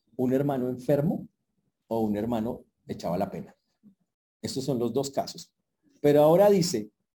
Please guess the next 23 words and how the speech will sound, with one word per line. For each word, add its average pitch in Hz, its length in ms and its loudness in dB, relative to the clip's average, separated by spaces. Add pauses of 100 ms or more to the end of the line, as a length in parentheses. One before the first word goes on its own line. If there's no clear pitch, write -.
"Pero 147 260 2
también 165 520 -2
puede 240 220 -2
estar 208 320 -2
pasando 139 580 -4
que 139 120 -4
por 139 200 -4
motivo", 131 380 0
recuerde 123 340 -2
que 190 120 -4
eso - 200 -4
pasa, 160 380 -2 (340)
o - 20 -20
sea, 104 120 -8
el 110 180 -8
contexto 120 500 -4
general 110 380 -2
de 117 80 -4
Santiago 113 480 -4
en 123 60 -2
esto 135 320 -6 (240)
es 117 160 -10
que 151 280 -4